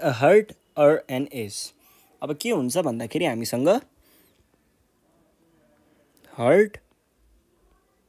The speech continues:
स्पेड, क्लब्स and डायमन्ड्स, यसरी यति हुन्छ। अब यसरी चारवटा डिफ्रेन्ट टाइपको कार्डहरू हुन्छ।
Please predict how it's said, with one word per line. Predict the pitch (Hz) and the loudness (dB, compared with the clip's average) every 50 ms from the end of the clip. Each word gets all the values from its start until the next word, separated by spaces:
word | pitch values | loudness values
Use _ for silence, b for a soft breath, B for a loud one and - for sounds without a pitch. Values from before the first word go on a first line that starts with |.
| _ _ _ _ _ _ _ _ _ _ _ 302 294 _ _ _ _ _ _ _ _ _ _ _ _ _ _ _ _ _ _ _ | _ _ _ _ _ _ _ _ _ _ _ _ _ _ _ _ _ _ _ _ _ _ _ _ _ _ _ _ _ _ _ _
स्पेड, | - - - - - _ 139 143 170 196 196 196 - - _ _ _ _ _ _ _ _ _ _ _ _ _ _ _ _ _ _ _ _ _ _ _ _ _ _ _ _ | -16 -12 -12 -12 -6 _ 2 4 4 4 2 0 -6 -14 _ _ _ _ _ _ _ _ _ _ _ _ _ _ _ _ _ _ _ _ _ _ _ _ _ _ _ _
क्लब्स | - 135 127 143 165 185 180 - - - - - - _ _ _ _ _ _ _ - | 0 2 4 4 4 4 2 -2 -4 -4 -6 -8 -12 _ _ _ _ _ _ _ -10
and | - 127 143 135 117 | -8 -6 -4 -4 -4
डायमन्ड्स, | 113 110 110 107 110 - - - - - - - - _ - - _ _ _ _ _ _ _ _ _ _ _ _ | -4 -6 -6 -10 -12 -12 -14 -16 -16 -16 -16 -18 -18 _ -20 -20 _ _ _ _ _ _ _ _ _ _ _ _
यसरी | 139 127 - 160 160 147 - _ _ _ _ _ _ _ _ | -12 -8 -6 -6 -6 -8 -10 _ _ _ _ _ _ _ _
यति | 139 120 - 123 110 | -8 -8 -6 -8 -10
हुन्छ। | 101 101 95 - 113 120 - _ - | -10 -12 -14 -16 -18 -20 -20 _ -16
अब | 131 123 - _ - | -16 -16 -14 _ -6
यसरी | 143 - - 156 165 190 190 - - - | -6 -2 0 0 0 0 -2 -4 -8 -6
चारवटा | - 147 139 135 135 135 139 147 151 - - | -2 0 2 2 2 2 0 0 -2 -4 -8
डिफ्रेन्ट | 139 131 - 139 123 | -10 -8 -8 -8 -6
टाइपको | - 123 117 - 139 139 | -4 -4 -4 -4 -8 -8
कार्डहरू | - - 123 113 107 104 104 104 104 | -4 -4 -2 -2 -2 -4 -8 -12 -14
हुन्छ। | 101 101 101 - - | -14 -14 -14 -14 -14